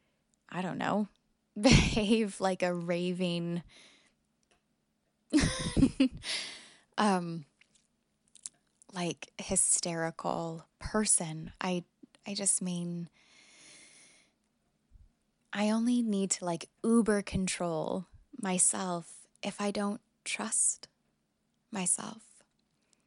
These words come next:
If I'm operating from a place where I'm not a being to exist and evolve and be love, but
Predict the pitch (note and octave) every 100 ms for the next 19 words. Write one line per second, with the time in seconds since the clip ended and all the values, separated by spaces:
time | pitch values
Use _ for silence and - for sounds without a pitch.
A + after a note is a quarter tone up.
0 | _ _ _ _ _ - F#3+ F#3 - G3+
1 | G3 G#3+ G3+ F#3+ F#3 F#3 F3 - F3+ E3+
2 | E3+ - - - - _ _ _ _ _
3 | _ _ _ _ _ _ _ G3+ G3 G3
4 | G3 F#3+ F3+ F#3+ - - - E3+ - F3
5 | F3 E3+ E3 E3 A3+ - - F#3 E3+ -
6 | F3+ F3 - - F#3+ F3 D#3+ E3+ E3+ E3
7 | D#3+ E3 E3+ - F3 E3 E3+ E3+ E3 D#3+
8 | - F#3 - - _ _ _ _ _ _
9 | _ _ _ _ _ _ _ _ _ _
10 | _ _ _ _ _ _ _ _ _ _
11 | _ _ - F3 -